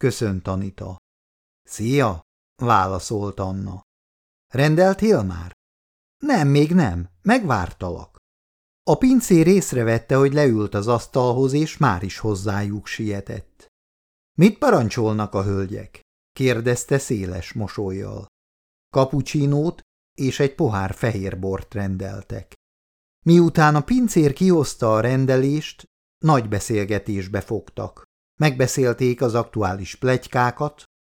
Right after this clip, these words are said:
a divatot, minden csajos dolgot. Valami miatt Péterről nem sok szó esett. Anna a kötelező érdeklődésen kívül, hogy hogy van, nem tanúsított nagyobb érdeklődést iránta.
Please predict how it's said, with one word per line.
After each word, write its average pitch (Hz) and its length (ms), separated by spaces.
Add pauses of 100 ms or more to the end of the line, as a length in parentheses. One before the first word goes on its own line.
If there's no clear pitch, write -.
(100)
a 98 80
divatot, 120 640 (360)
minden 113 460
csajos 98 480
dolgot. 101 540 (560)
Valami 147 400
miatt 156 480
Péterről 135 640
nem 151 200
sok - 300
szó 95 300
esett. - 580 (680)
Anna 156 320
a 147 80
kötelező 120 640
érdeklődésen 113 1120
kívül, 143 680
hogy 107 240
hogy 120 280
van, 131 320 (360)
nem 160 260
tanúsított 101 720
nagyobb 107 360
érdeklődést 101 1000
iránta. 101 640